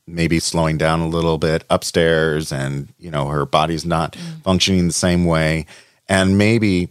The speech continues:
Speaker 1: you know, my sisters and I had a plan in place maybe, let's say, ten years ago. That all needs to be revisited because circumstances change.
Speaker 2: It does.
Speaker 1: Your relationships change. Maybe your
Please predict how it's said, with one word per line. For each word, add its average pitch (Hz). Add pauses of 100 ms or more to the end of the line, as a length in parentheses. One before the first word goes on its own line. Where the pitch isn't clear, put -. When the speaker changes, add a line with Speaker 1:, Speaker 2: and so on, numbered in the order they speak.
(420)
Speaker 1:
you 92
know, 90
my 87
sisters 92
and 87
I 85
had 80 (280)
a -
plan 98
in 87
place 87
maybe, 82
let's 80
say, 78
ten 87
years 113
ago. 92 (420)
That 120
all 120
needs 104
to -
be 82
revisited 104
because 85
circumstances 87
change. -
Speaker 2:
It 185
does. 156
Speaker 1:
Your 87
relationships 95
change. 85 (340)
Maybe 98
your 95